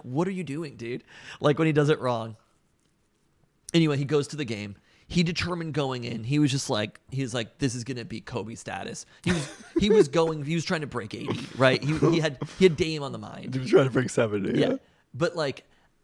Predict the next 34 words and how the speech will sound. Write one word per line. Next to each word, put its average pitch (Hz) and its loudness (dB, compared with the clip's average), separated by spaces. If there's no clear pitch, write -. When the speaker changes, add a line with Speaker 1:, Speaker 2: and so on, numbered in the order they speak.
Speaker 1:
he 170 0
went 196 0
into 160 -2
the 139 -4
game 110 -6
being 120 0
like, 110 -4
"Th-, - -4
this 147 -2
is 147 -6
it. 123 0
I'm 127 0
not 127 -8
passing - -10
this - -16
week," - -16
right? 131 2
We 165 2
talked 151 -4
previously 123 -2
about 104 -4
how 110 -6
his, 113 -10
he 117 -10
was 104 -12
young 110 -4
court 135 -6
vision, 120 -6
spreading 127 -2
the 107 -8
ball 117 0
around, 110 -2
bounce 113 -4
passes. 107 -8